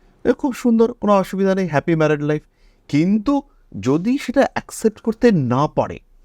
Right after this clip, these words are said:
যে বউ আমার প্রচণ্ড রাগী, তাহলে হচ্ছে কিন্তু সমস্যা দেখতে পাওয়া যাবে। তখন এই মাঙ্গলিকটাই কিন্তু, এই মাঙ্গলিক যোগেই দাম্পত্য কলহ বাড়বে। এই মানুষটা চেষ্টা করবে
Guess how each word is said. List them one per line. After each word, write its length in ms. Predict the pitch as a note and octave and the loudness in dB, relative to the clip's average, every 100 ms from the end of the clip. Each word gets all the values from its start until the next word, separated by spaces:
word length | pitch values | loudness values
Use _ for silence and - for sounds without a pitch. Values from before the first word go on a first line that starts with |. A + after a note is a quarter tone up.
| _ _ B2 | _ _ 0
যে 120 | C#3+ - - _ - G2+ | 0 0 -20 _ -14 0
বউ 260 | C3+ D#3+ | 2 4
আমার 260 | D#3 C#3+ C3 | 2 2 0
প্রচণ্ড 460 | A2 G#2+ C#3 C#3+ C3 | -2 -2 0 0 0
রাগী, 480 | A2+ G2+ - F2 - _ _ _ | 0 -2 -8 -12 -14 _ _ _
তাহলে 420 | F#2+ G2+ C3+ A#3+ | -4 -2 0 2
হচ্ছে 360 | A3 C3 - G#2+ | 2 -2 0 0
কিন্তু 320 | G2+ G2 C#4+ | 2 0 0
সমস্যা 540 | - E2+ F2 - - B3+ | -2 -2 -4 -4 -2 -2
দেখতে 280 | A2+ - | -2 -6
পাওয়া 300 | E2 E2+ E2 | -4 -2 -2
যাবে। 320 | E2 F#2+ E2+ - _ _ _ - | 0 -2 -2 -10 _ _ _ -2
তখন 400 | C#3 - B3+ - - | 0 2 2 2 2
এই 200 | G#3 A#3 | 4 6
মাঙ্গলিকটাই 720 | F3 B2 G#2+ G2+ - F2+ E2 | 4 2 0 -2 -4 -4 -2
কিন্তু, 360 | F#2+ F#2 B3+ C#4 | -6 -4 -2 -2
এই 240 | - F#3 F#3+ | 0 0 2
মাঙ্গলিক 540 | A2+ F2+ A#2 D3+ C3 | 0 0 0 0 -2
যোগেই 400 | E2+ D#2+ A2+ A3+ | -4 -2 2 2
দাম্পত্য 600 | F3+ E2+ F2+ G2 - G#2+ | 0 -2 -4 -6 -2 -2
কলহ 380 | - A2 A2 B3 | 0 -2 0 -2
বাড়বে। 480 | E3+ F2+ - F2 - _ _ _ _ - | 0 -2 -2 -10 -14 _ _ _ _ 0
এই 200 | G#3 G#3 - - | 2 2 -4 -2
মানুষটা 380 | C#3+ F#3 G3 G3 | 0 2 0 -2
চেষ্টা 380 | - E3 - C3+ | 2 0 2 -2
করবে 300 | F#2 E2+ | 0 -6